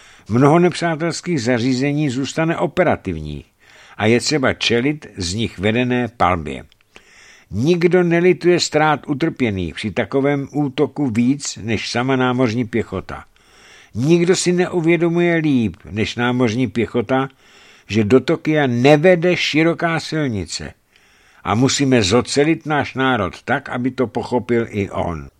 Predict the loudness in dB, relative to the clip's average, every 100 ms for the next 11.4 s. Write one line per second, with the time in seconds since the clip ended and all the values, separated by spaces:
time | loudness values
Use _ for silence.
0 | -6 0 0 2 2 2 0 -2 -2 0
1 | -2 0 -2 0 2 2 0 -2 -2 -2
2 | -4 -4 -4 -4 -6 -4 -4 -2 -2 -4
3 | -6 -12 -14 -20 _ _ _ _ -10 -6
4 | -4 0 0 2 0 0 -2 0 -2 0
5 | -2 -2 -2 -2 -4 -4 -4 -4 -8 -4
6 | -2 0 0 -2 -2 -4 -2 -4 -2 0
7 | 0 -2 -4 -4 -6 _ _ -20 _ 0
8 | 0 2 0 0 -2 0 2 0 0 -2
9 | -2 -2 -2 0 2 2 0 -2 -6 -4
10 | 0 0 0 -2 -2 0 0 0 -2 -4
11 | -6 -4 -4 -6